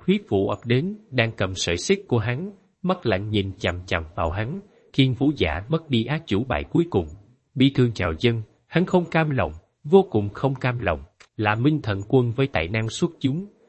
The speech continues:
hắn từng có thể chạm đến giới hạn của sợi xích thần bí. Nhưng giờ đây, hắn lại sắp chết trận. Điều này khiến hắn không thể nào chấp nhận. Tùy cảnh khơi dậy ý chí chiến đấu. Vô Chi Kỳ tiến hóa thành Cửu Tắc Hồn Thiên Thú,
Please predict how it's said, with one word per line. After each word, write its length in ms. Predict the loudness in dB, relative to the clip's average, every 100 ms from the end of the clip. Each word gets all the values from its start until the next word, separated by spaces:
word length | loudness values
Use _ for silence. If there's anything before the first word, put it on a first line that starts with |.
| _ _
hắn 220 | -4 -2 0
từng 120 | -2 0
có 120 | 0
thể 220 | 0 -2 0
chạm 280 | 0 0 2
đến 200 | 0 2
giới 140 | 2 2
hạn 260 | 0 -6
của 160 | -4 -4
sợi 220 | 0 -2
xích 220 | 0 -4 -4
thần 140 | -6 -4
bí. 300 | -4 -4 -10 -14 _ _ _
Nhưng 240 | 2 2 2
giờ 220 | 0 0
đây, 260 | 0 0 -2 -8 _ _
hắn 240 | -2 0
lại 140 | 0
sắp 220 | -2 -2 0
chết 120 | 2 2 2
trận. 240 | -2 -2 -12 _ _ 0
Điều 180 | 2 4
này 180 | 2
khiến 260 | 0 0 0
hắn 260 | 0 -2 -2
không 240 | -2 0
thể 140 | -2
nào 220 | -2 -4 -4
chấp 260 | -6 -4
nhận. 240 | -4 -4 -6 -18 _ _ _
Tùy 160 | 0 2
cảnh 220 | 2 -2 -2
khơi 180 | -2 0
dậy 160 | -2 -4
ý 140 | -4 -6
chí 120 | -8
chiến 240 | -10 -6 -2
đấu. 280 | -2 -4 -12 _ _ 2
Vô 180 | 4 4
Chi 180 | 2 2
Kỳ 200 | 2 2
tiến 220 | 2 0
hóa 240 | 0 -2 -2
thành 180 | -2 -6
Cửu 220 | -2 -2
Tắc 200 | 0 -4
Hồn 240 | -2 -2 -2
Thiên 160 | -2 -2
Thú, 340 | 0 0 -2